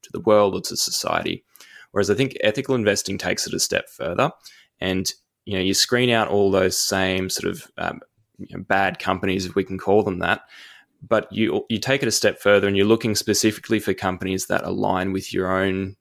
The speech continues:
values, ethics, and beliefs. So I think ethical investing is sort of a more personal approach, um, and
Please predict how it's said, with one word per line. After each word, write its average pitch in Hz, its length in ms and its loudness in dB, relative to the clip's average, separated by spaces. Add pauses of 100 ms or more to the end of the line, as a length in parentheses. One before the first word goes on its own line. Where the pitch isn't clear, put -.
(220)
values, 95 720 2
ethics, - 500 -4
and 95 160 -6
beliefs. 117 440 0 (260)
So - 80 -18
I - 20 -12
think 135 160 0
ethical 107 380 0
investing 95 460 -2
is 92 180 0
sort 95 180 2
of - 240 -2 (380)
a 95 100 -2
more 95 480 2
personal 92 560 -2
approach, - 640 -2 (360)
um, 87 360 -4
and 95 260 -2